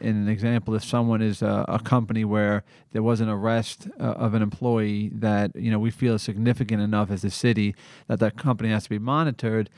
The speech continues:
we will hire an integrity monitor who will be assigned to,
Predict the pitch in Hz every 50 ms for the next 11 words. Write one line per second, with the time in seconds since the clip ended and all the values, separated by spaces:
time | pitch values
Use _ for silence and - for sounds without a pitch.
0 | - - - - - _ _ _ _ - 117 113 110 107 107 87 92 123 120 117
1 | 113 113 110 107 107 - 120 117 110 107 104 107 107 107 110 110 110 110 104 101
2 | 101 101 104 104 92 - _ _ _ _ _ - 117 117 113 110 107 92 98 107
3 | 104 104 - - - 123 117 113 110 104 104 101 101 - - 113 107 104 101 101
4 | 101 98